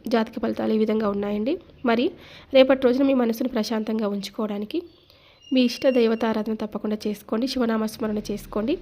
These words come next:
ముఖ్యంగా ఇంట్లో ఉదయం, సాయంత్రం దీపారాధన చేసుకోవడం మాత్రం మర్చిపోద్దండి. ఈ విధంగా అయితే మీ యొక్క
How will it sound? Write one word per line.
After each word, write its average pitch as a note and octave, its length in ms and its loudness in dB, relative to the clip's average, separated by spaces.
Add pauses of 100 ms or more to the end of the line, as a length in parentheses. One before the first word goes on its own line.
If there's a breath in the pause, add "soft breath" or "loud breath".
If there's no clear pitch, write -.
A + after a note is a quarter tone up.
(140)
ముఖ్యంగా B3 320 4
ఇంట్లో A#3 280 2
ఉదయం, G#3+ 240 2
సాయంత్రం G#3+ 420 -2
దీపారాధన G#3+ 520 0
చేసుకోవడం G#3+ 400 0
మాత్రం G#3+ 260 -2
మర్చిపోద్దండి. G#3 640 0 (640 loud breath)
ఈ C4 100 8
విధంగా A#3+ 300 6
అయితే A#3 200 4
మీ A#3 100 4
యొక్క A3+ 200 2